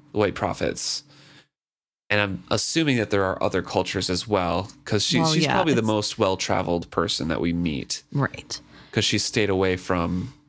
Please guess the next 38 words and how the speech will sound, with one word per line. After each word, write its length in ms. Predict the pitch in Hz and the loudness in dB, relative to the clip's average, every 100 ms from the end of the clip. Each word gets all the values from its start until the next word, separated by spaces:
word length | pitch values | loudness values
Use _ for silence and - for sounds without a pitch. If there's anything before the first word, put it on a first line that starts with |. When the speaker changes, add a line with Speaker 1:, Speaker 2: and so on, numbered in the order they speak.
| _ _ _ | _ _ _
Speaker 1:
you 80 | 101 | 0
know, 320 | 95 87 78 - | 2 2 -2 -4
the 140 | 113 107 | -4 -2
Six 260 | 101 82 | -2 -2
Duchies 440 | - 80 - 85 - | -2 0 0 -2 -2
for 400 | 95 78 78 - | 0 0 0 0
at 120 | 87 | 0
least 300 | 117 131 - | 2 0 0
a 40 | |
hundred 340 | 104 110 107 - | -2 0 -2 0
<laughs> 60 | |
years. 640 | 208 190 196 214 226 294 302 294 | -2 0 0 0 0 0 0 0
Speaker 2:
<laughs> 120 | 175 | 2
Right. 220 | 165 82 | 0 2
Speaker 1:
Probably 840 | - 165 151 131 131 120 117 113 - _ _ - | 0 2 2 2 4 4 4 2 -2 _ _ 0
Speaker 2:
More. 120 | 160 | 2
Speaker 1:
close 240 | 147 123 | 4 2
to 60 | - | 0
a 40 | |
hundred 260 | 127 110 107 | 0 0 0
fifty 500 | - 98 - 90 95 | 2 0 2 2 4
to 60 | 104 | 2
Speaker 2:
Yeah. 40 | |
Speaker 1:
two 200 | - 113 | 0 0
hundred 260 | 117 92 92 | 0 0 0
years. 500 | 78 71 - - - - _ _ - | 2 2 0 -2 -4 -12 _ _ 0
Speaker 2:
Well, 420 | 302 285 - - _ _ _ _ _ _ _ | 2 2 -2 -8 _ _ _ _ _ _ _
and 340 | 285 302 294 294 - - - - _ _ _ _ _ - - - _ _ _ | 2 4 4 2 -6 -20 -20 -20 _ _ _ _ _ -20 -20 -20 _ _ _
it's 200 | 262 - | -2 2
not 200 | 277 294 | 0 2
like 200 | 302 302 | 0 0
the 80 | 302 | 0
white 200 | 254 240 | 2 0
prophets 380 | - 202 214 208 - | 0 0 0 -4 0
only 300 | 180 180 185 | 2 4 4
come 280 | 180 185 170 | 2 2 2
to 80 | 165 | 2
Buck. 420 | - - - - | 2 0 -4 -16